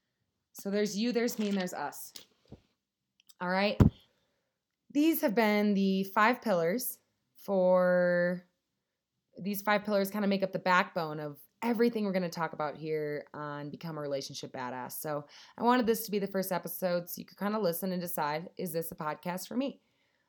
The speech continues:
Um, if you can get down behind these five pillars, we're gonna have a great time here.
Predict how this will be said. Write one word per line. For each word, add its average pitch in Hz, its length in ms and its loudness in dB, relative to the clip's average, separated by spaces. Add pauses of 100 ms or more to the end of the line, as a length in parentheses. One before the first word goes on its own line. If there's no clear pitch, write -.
(160)
Um, 165 220 -8
if - 140 -8
you 214 60 0
can 226 80 4
get 202 160 2
down 170 240 2
behind 202 260 0
these 175 140 -2
five 165 260 0
pillars, 190 400 0
we're 185 60 -6
gonna 180 140 -2
have 160 100 -4
a 147 60 -10
great 147 200 -6
time 139 220 -12
here. 143 220 -14